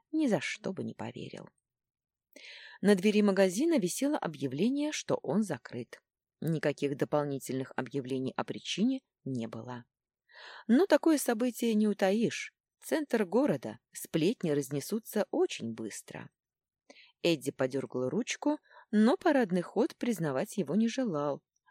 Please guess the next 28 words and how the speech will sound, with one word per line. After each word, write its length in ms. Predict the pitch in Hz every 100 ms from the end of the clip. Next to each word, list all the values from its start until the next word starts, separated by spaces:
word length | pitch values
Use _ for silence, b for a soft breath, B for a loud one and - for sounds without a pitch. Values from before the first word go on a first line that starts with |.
| -
а 100 | 135
сигнальный 560 | - 139 147 135 135 -
артефакт 640 | 135 - 123 208 - -
при 120 | - 131
входе 420 | - 139 123 123
был 180 | 131 262
отключен. 680 | 330 - 151 156 - 160 147 - _ _ B B B -
Поэтому 460 | 330 466 247 196
мы 140 | 202 370
пошли 320 | 175 - 302
к 100 | -
черному 520 | - 147 135 147 143
ходу, 480 | - 147 139 139 135 _ _
дверь 360 | - 135 135 127
которого 560 | 110 - 143 226 277 320
признавала 640 | 214 139 113 110 135 180
нас 280 | 117 113 -
обоих. 640 | 131 - 87 - - - _ _
Инора 400 | - 233 233 233 -
Эберхарт 580 | 269 294 320 - 320 -
сидела 440 | - - 139 294
в 60 | -
торговом 420 | 147 135 131 131
зале 360 | 131 214 277 302 _
в 80 | -
кресле 480 | 175 196 277 302 226
для 180 | 180
покупательниц 960 | - 262 151 - 135 - 143 147 -